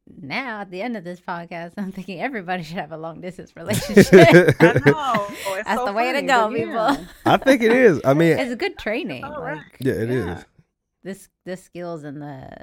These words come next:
Speaker 1: the type of personality and, um, that you need to have to have
Speaker 3: Mm-hmm.
Speaker 1: a healthy and, and, um, like,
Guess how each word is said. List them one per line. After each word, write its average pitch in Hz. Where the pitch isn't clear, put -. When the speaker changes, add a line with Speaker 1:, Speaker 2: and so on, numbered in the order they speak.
Speaker 1:
the -
type 165
of 151
personality 147
and, 135
um, 131
that 156
you 170
need 170
to 165
have 147
to 170
have 143
Speaker 3:
Mm-hmm. 143
Speaker 1:
a 160
healthy 147
and, -
and, 151
um, 143
like, 131